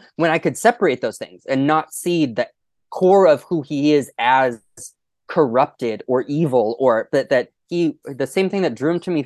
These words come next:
at the first coffee was that he was a pure, good-hearted, trying to help bring love to the world and care about people.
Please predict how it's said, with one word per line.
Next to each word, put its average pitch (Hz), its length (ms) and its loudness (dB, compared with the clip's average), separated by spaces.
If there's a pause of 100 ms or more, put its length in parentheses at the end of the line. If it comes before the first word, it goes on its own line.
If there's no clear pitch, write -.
at 131 120 -2
the 139 140 -4 (180)
first 170 300 -4
coffee 156 340 0
was 110 140 -8
that 113 160 -6 (240)
he 254 180 4
was 117 240 -4 (200)
a 202 80 -2
pure, 190 760 0 (220)
good-hearted, 175 720 2
trying 180 380 -4
to - 80 -20
help 160 340 0 (580)
bring 170 400 -2
love 160 280 0 (140)
to 165 100 -20
the 165 80 -6
world 139 400 -2
and 117 180 -8 (300)
care 156 260 2
about 131 360 0
people. - 420 -16